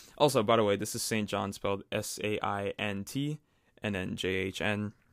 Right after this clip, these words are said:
So, stylistically, it's Saint John, but whatever. Um, yeah, I, I don't really know what kind of music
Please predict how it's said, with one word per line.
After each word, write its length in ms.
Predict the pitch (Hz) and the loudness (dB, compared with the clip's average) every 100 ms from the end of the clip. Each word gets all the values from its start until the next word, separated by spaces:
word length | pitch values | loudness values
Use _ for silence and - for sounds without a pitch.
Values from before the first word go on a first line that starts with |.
| _ | _
So, 300 | - 92 85 - _ _ _ _ _ _ - | -4 -2 -2 -6 _ _ _ _ _ _ -16
stylistically, 720 | - 107 101 101 - 107 98 | 0 2 2 0 -4 -4 -4
it's 100 | - | -6
Saint 380 | - - 101 | -8 -6 -6
John, 260 | 104 107 98 | -4 -4 -6
but 220 | 101 110 - _ _ _ _ - | -8 -10 -12 _ _ _ _ -8
whatever. 280 | 98 - - - - - _ _ _ _ _ _ _ _ _ _ 127 | -6 -6 -8 -18 -20 -20 _ _ _ _ _ _ _ _ _ _ -2
Um, 100 | 123 | 2
yeah, 140 | 120 | 4
I, 140 | 135 - | 4 4
I 80 | 135 | 6
don't 260 | 151 156 | 6 4
really 280 | 123 127 127 | 2 4 4
know 220 | 110 113 | 4 4
what 200 | 120 107 | 2 0
kind 140 | - 104 | -2 -4
of 80 | |
music 480 | 101 98 110 117 - | -4 -4 -4 -4 -8